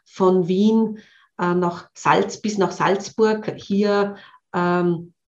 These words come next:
gekommen ist. Und damit, mit der Eisenbahn, kam eindo-, kam wieder eine neue Zeit. Die Anbindung an die Zentren und auch die Verkehrswege,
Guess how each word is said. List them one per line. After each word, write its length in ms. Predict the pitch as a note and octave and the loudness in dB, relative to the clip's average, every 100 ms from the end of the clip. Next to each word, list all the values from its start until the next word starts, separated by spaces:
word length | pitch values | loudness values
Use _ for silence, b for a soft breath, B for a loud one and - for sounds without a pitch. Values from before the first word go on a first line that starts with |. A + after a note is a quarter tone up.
| _ | _
gekommen 640 | - G3 G3+ F#3 G3 G3 | -2 0 2 2 4 4
ist. 440 | - G#3 G#3 - - B B G3 | 4 0 -2 -8 -20 B B 2
Und 320 | G3 - - | 2 2 2
damit, 580 | D#3 F3 A3+ A#3+ A#3+ F3 | 4 4 4 0 -2 -2
mit 340 | G3+ - - | 0 0 -2
der 140 | G3 D#3 | -2 0
Eisenbahn, 680 | E3 - G3 E3 D3+ F3+ F3+ | -2 -2 -2 0 0 0 -2
kam 300 | D#3+ E3 D3+ | -2 -2 0
eindo-, 440 | D3+ F3+ F#3 - | 0 0 0 -2
kam 260 | - D#3+ F3+ | -4 -2 0
wieder 220 | G3 F#3 | 0 0
eine 240 | E3 E3+ | -2 0
neue 420 | E3 D#3 E3+ F3+ F3+ | 0 2 2 0 -2
Zeit. 460 | D3+ D3+ F3+ G#3+ B B - F3+ - | -4 2 2 2 B B -6 -6 -4
Die 140 | - | -4
Anbindung 680 | D3+ E3+ G3+ G#3 G#3 G3+ F#3 | 0 2 2 2 2 2 2
an 240 | D#3 E3 | -2 -4
die 160 | F#3 G3 | -4 -8
Zentren 560 | - D#3+ F3+ - F#3+ F#3 | -4 -2 -2 -4 -2 0
und 240 | F3+ - | -2 -2
auch 160 | D#3+ - | -4 -4
die 120 | F3 | -8
Verkehrswege, 1000 | F3 - C#3+ D#3 - D3+ D3+ - D#3 | -8 -8 -8 -8 -8 -8 -8 -6 -6